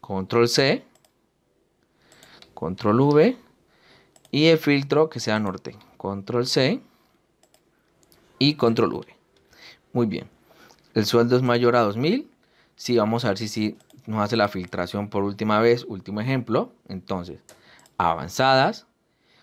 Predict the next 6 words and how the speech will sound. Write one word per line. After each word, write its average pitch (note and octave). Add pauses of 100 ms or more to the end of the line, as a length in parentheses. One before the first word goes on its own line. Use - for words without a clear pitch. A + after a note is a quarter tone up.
(120)
copiar F#2+
a E2+
otro F#2+
lugar, C3 (1160)
borramos F#2+
aquí. C3